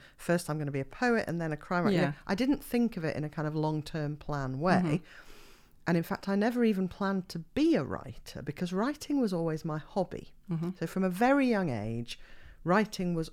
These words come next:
Speaker 1: all I cared about doing in a sort of serious, you know, in terms of, like, serious pastimes and things to do. I never worked hard at school particularly. And as I got older, as I got into secondary school and sixth form college and university,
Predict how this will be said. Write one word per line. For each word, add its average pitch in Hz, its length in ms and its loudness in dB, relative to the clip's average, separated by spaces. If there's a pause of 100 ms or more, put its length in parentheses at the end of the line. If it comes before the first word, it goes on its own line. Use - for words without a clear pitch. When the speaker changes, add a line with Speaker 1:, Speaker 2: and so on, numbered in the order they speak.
(140)
Speaker 1:
all 226 360 8
I 180 140 2
cared 175 460 -2
about 147 360 -2
doing 120 520 -2
in 135 160 -2
a 135 60 -2
sort - 360 -8
of 127 220 -8
serious, 117 840 -2
you 160 60 -4
know, 156 80 2
in 151 80 2
terms 220 260 0
of, 185 60 -2
like, 170 160 4 (160)
serious 196 640 4
pastimes 123 880 -4
and 127 160 -2 (600)
things 123 360 -4
to - 100 -8
do. 196 400 4 (880)
I 170 80 2
never 196 380 6
worked 147 340 -2
hard 123 280 -4
at - 80 -10
school 117 360 -4
particularly. 120 840 -8
And 147 140 0
as 170 160 0
I 165 120 2
got 156 220 0
older, 147 300 0
as 147 140 -2
I 143 80 -2
got 143 160 -6
into 135 200 -8
secondary 139 460 -6
school 135 420 -4
and 131 120 -4
sixth - 260 -10
form 131 160 -4
college 127 360 -6
and 131 120 -4
university, 127 800 -6